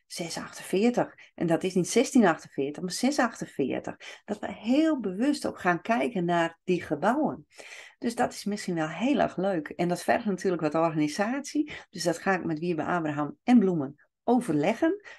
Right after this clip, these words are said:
wat leuk is. En er was ook een kerk. Misschien kunnen we ook ergens bezoeken, maar als we meer dan honderd mensen hebben. Dus daar gaan we, daar gaan we wel mee bezig. Wat, wat we daarmee gaan doen,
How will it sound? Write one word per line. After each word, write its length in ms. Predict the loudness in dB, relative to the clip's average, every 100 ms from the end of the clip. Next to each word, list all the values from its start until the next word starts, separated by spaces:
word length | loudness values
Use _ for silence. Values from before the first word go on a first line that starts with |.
| _ _
wat 280 | -2 0 0
leuk 340 | 2 2 0
is. 400 | -4 -6 -16 -20 _ -20 -20 -20 -20 _ _ _ _ _
En 100 | -4
er 80 | -2
was 160 | 0
ook 140 | -2 -2
een 180 | -8 -12
kerk. 560 | -6 -4 -4 -8 -10 _ _ _ _ -8
Misschien 300 | -6 -4 -2
kunnen 220 | 0 0
we 100 | -2
ook 140 | -2
ergens 420 | -4 -4 -8 -16 -8
bezoeken, 500 | -6 -2 -2 0 -2
maar 120 | 0
als 180 | 0 2
we 100 | 2
meer 240 | 4 4
dan 120 | 6
honderd 340 | 4 4 2 2
mensen 540 | 2 2 2 2 2
hebben. 340 | 2 -2 -4 -10 -10 -8 2
Dus 160 | 4 6
daar 100 | 2
gaan 320 | 2 4 4
we, 80 | 2
daar 140 | -4
gaan 240 | -4 -2
we 140 | 0 2
wel 180 | 4 6
mee 180 | 6 6
bezig. 440 | 4 4 2 0
Wat, 260 | 2 0 -4 -20 -20 -20 -4
wat 140 | 0 2
we 100 | 4
daarmee 400 | 4 4 4 0
gaan 360 | -4 -4 0
doen, 460 | 4 4 4 -6